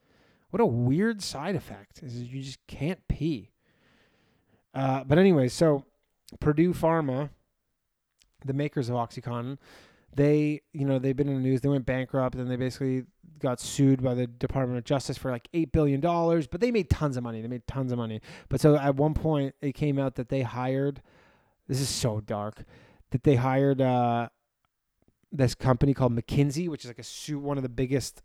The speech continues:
uh, I guess they're just consultants. They're just a consulting company, a global consulting company,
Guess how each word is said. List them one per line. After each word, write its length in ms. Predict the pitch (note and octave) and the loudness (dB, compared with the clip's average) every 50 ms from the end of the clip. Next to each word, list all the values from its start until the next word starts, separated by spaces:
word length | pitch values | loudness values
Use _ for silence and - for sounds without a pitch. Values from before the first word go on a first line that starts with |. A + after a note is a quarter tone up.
| - - | -10 -6
uh, 400 | B2 B2 A#2+ A#2 A#2 A#2 A2+ A2 - | -4 -2 0 0 -2 -2 -4 -6 -8
I 60 | B2+ | -4
guess 160 | B2 F3+ G#3 - | 0 0 0 0
they're 100 | C4 G3 | 0 -2
just 180 | D3 B2 - | -2 -4 -6
consultants. 680 | - - C3 - - C3+ C#3+ D#3 - A2+ F2 - - - | -6 -6 -4 -2 2 2 2 2 2 -4 -12 -12 -12 -10
They're 100 | B2+ A#2 | -10 -8
just 180 | B2+ A#2 - | -8 -10 -12
a 40 | - | -14
consulting 640 | - - - A#2+ - - - C#3 C3+ - - C3 A#2 | -10 -10 -10 -10 -10 -6 -2 -2 -2 -2 -4 -10 -10
company, 320 | - - A#2 G#2+ - A#2+ A2 | -8 -10 -12 -12 -12 -12 -12
a 60 | A#2+ | -12
global 480 | A#2+ A#2+ C3 C3 C3+ C#3+ C#3 C3+ C3 A#2+ | -14 -10 -6 -4 -2 -2 -2 -4 -6 -8
consulting 500 | - B2+ A#2+ - B2+ B2 A#2+ - B2 A#2 | -8 -10 -8 -8 -10 -10 -8 -8 -10 -8
company, 460 | - A#2 A2+ A#2 A2+ A2+ A2+ A2 | -8 -10 -10 -8 -10 -8 -10 -10